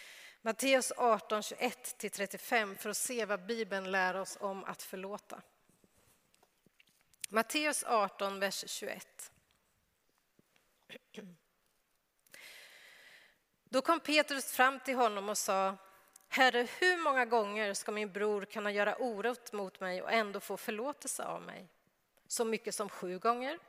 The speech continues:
Jesus svarar: "Jag säger dig, inte sju gånger, utan sjuttiosju gånger."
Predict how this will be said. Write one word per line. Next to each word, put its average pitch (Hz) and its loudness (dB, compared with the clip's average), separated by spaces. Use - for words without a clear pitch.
Jesus 208 0
svarar: 208 4
"Jag 202 0
säger 214 4
dig, 208 2
inte 214 -2
sju 320 -4
gånger, 170 -4
utan 185 -4
sjuttiosju - -8
gånger." 175 -12